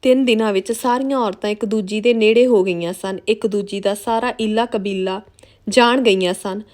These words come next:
"ਤੂੰ ਲੈ ਜਾ ਭਾਈ ਪ੍ਰਤਾਪੀ, ਮੇਰਾ ਤਾਂ ਫਿਕਰ ਮੁੱਕੂ, ਪਰ ਕਿਹਦੀ ਖਾਤਰ? ਤੇਰੇ ਮੁੰਡੇ ਤਾਂ ਨਿਆਣੇ ਨੇ ਹਲੇ।" ਕੁੜੀ ਦੀ ਮਾਂ ਦਾ ਸਾਰਾ ਧਿਆਨ ਪ੍ਰਤਾਪੀ ਵੱਲ ਹੋ ਗਿਆ। "ਅੱਜ ਆਊ ਉਹ ਲੈਣ ਸਾਨੂੰ, ਮੇਰਾ ਦਿਓਰ ਹੈ, ਦੇਖ ਲਈ, ਜਮਾਂ ਜੋੜੀ ਬਣੂ ਇਹਨਾਂ ਦੀ।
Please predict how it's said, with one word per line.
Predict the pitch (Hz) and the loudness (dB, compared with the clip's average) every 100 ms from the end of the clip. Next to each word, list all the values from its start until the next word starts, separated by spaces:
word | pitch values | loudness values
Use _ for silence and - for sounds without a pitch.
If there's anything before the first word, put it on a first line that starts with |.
| _ _ | _ _
"ਤੂੰ | 285 294 | 2 4
ਲੈ | 262 202 | 4 4
ਜਾ | 208 | 0
ਭਾਈ | 208 240 208 | 0 -2 0
ਪ੍ਰਤਾਪੀ, | 196 - 233 - 202 208 | -2 -4 -6 -4 -8 0
ਮੇਰਾ | 226 220 226 | 2 4 2
ਤਾਂ | 226 254 | -2 -4
ਫਿਕਰ | 226 220 214 | -2 -2 -2
ਮੁੱਕੂ, | 190 - 196 | -2 -4 -8
ਪਰ | 202 254 | -4 -4
ਕਿਹਦੀ | 254 262 269 339 | -2 -2 0 0
ਖਾਤਰ? | 247 - - 196 | -2 -4 -6 -6
ਤੇਰੇ | - 226 240 | 4 4 4
ਮੁੰਡੇ | 233 220 233 | 0 0 0
ਤਾਂ | 262 | 0
ਨਿਆਣੇ | 294 226 180 180 | 0 0 0 0
ਨੇ | 185 | -2
ਹਲੇ।" | 202 185 180 - _ _ _ - | -2 -4 -6 -10 _ _ _ -2
ਕੁੜੀ | 262 269 | 2 2
ਦੀ | 285 294 | 4 2
ਮਾਂ | 233 208 | 2 2
ਦਾ | 208 | 0
ਸਾਰਾ | 226 233 240 | 0 -2 -2
ਧਿਆਨ | 254 262 202 | -2 -2 -2
ਪ੍ਰਤਾਪੀ | 202 220 220 202 202 214 | -4 -2 0 -2 -2 -2
ਵੱਲ | 196 220 | 0 0
ਹੋ | 220 185 | 0 -2
ਗਿਆ। | 180 180 202 _ - - - - 240 | -2 -6 -10 _ -20 -20 -20 0 2
"ਅੱਜ | 247 247 | 2 4
ਆਊ | 233 214 214 | 6 6 6
ਉਹ | 247 254 | 6 6
ਲੈਣ | 220 208 | 2 -2
ਸਾਨੂੰ, | 214 202 185 190 208 _ _ 240 | -6 -6 -6 -8 -12 _ _ 0
ਮੇਰਾ | 262 285 | 2 4
ਦਿਓਰ | 269 208 190 190 | 4 4 4 2
ਹੈ, | 185 | 2
ਦੇਖ | 196 214 208 208 | 6 6 4 -2
ਲਈ, | 202 208 | -6 -6
ਜਮਾਂ | 202 254 285 320 | 0 0 2 0
ਜੋੜੀ | 247 214 226 | 2 2 0
ਬਣੂ | 208 180 196 | -2 -2 -4
ਇਹਨਾਂ | 190 185 | -4 -6
ਦੀ। | 196 190 | -6 -10